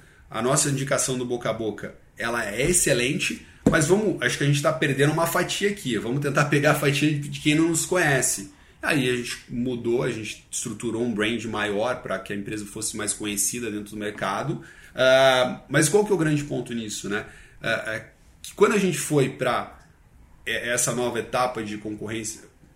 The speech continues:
pra marketing, né, pra, pra brand mesmo, as pessoas virem até a gente, não a gente até eles. Ah, quando a gente vai até uma empresa hoje, ou quando eles vêm até a gente devido a uma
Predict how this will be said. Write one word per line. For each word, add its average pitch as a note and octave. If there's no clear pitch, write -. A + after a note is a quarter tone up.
pra A#2
marketing, A2
né, G#2
pra, G2+
pra F#2+
brand A#2
mesmo, G#2+
as -
pessoas A2
virem A#2+
até G#2+
a G2+
gente, G#2+
não G#2
a -
gente G2+
até F#2+
eles. A2+
Ah, G#2+
quando C#3+
a D3+
gente C#3+
vai C#3+
até B2+
uma A2+
empresa G#2
hoje, G2+
ou G#2
quando A#2+
eles G#2+
vêm A2
até G#2
a G#2
gente G2+
devido A#2
a A#2+
uma G#2